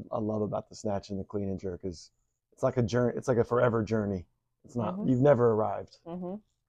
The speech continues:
Speaker 2: And you're always getting stronger. When the,
Speaker 1: Yeah.
Speaker 2: the better you get, you're always gonna get stronger. Very cool. Well, I wish you luck on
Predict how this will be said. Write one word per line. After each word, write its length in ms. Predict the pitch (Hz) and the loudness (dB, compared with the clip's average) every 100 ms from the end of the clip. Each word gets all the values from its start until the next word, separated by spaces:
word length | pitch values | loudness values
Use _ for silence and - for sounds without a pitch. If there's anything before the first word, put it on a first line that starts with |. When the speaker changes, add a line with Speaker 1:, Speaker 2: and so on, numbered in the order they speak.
| _ _ | _ _
Speaker 2:
And 100 | 170 | -4
you're 100 | 170 | 0
always 180 | 190 190 | 0 -2
getting 180 | 196 160 | -6 -8
stronger. 380 | 175 175 170 143 _ | -8 -8 -8 -14 _
When 260 | 151 147 143 | -16 -12 -10
the, 60 | 139 | -10
Speaker 1:
Yeah. 60 | - | -8
Speaker 2:
the 60 | |
better 200 | 147 156 | 0 2
you 120 | 151 143 | 2 -4
get, 180 | 170 120 | -8 -8
you're 200 | 113 131 | -8 -6
always 160 | 139 | -6
gonna 140 | 131 135 | -8 -12
get 140 | 131 | -14
stronger. 360 | - 143 139 117 _ _ _ _ - | -16 -16 -16 -18 _ _ _ _ 0
Very 320 | 202 226 214 - | 4 6 4 2
cool. 320 | 196 156 - | 2 4 2
Well, 240 | 175 175 - | 4 6 6
I 100 | 185 | 6
wish 240 | 208 214 | 4 2
you 100 | 233 | 0
luck 340 | 208 202 196 - - _ _ _ _ _ - | 4 6 4 0 -12 _ _ _ _ _ 0
on 460 | 175 180 170 170 | 2 4 2 0